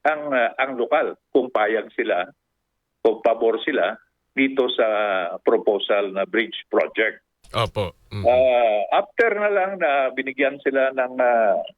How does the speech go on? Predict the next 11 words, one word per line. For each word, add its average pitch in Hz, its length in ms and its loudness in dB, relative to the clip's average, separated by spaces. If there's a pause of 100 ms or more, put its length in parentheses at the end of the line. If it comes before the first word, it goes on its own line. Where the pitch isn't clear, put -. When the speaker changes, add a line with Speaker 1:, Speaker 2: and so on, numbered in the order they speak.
(340)
Speaker 1:
initial 143 440 0
approval 131 480 0
ng 127 120 -10
D 143 160 -4
P 143 120 -2
W 196 320 0
H, - 240 -2 (440)
saka 220 200 0
lang 220 240 0
sila 175 400 0
nag-meet 147 480 -2